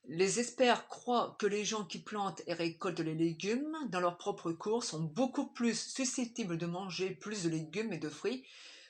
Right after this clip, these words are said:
que ceux qui achètent leurs produits au magasin, alors que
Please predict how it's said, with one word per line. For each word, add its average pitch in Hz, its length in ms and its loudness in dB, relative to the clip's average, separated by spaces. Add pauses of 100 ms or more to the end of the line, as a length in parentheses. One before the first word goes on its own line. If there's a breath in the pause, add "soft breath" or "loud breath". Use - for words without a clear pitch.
(120)
que 269 160 6
ceux 247 360 0
qui - 120 -2
achètent 196 300 0
leurs 170 160 0
produits 185 460 0
au 165 120 0
magasin, 165 640 0
alors 180 420 4
que 175 240 -2